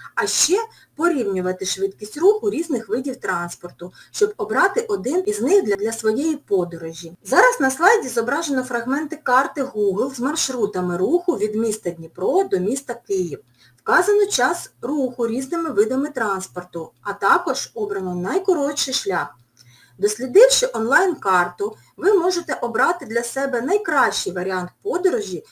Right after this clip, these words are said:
між цими двома містами України.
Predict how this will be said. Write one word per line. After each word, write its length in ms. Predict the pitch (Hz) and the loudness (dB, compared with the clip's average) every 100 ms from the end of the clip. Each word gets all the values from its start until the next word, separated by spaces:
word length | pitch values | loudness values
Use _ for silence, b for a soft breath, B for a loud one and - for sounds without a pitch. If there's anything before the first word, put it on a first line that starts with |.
| b | b
між 200 | 196 190 | -8 -6
цими 340 | - 262 370 285 | -6 -2 -2 -2
двома 360 | 190 185 220 | -4 -2 -2
містами 540 | 311 247 - 190 247 247 | -2 -6 -4 -2 -2 -4
України. 760 | - - 190 190 175 175 175 | -8 -6 -4 -2 -4 -6 -12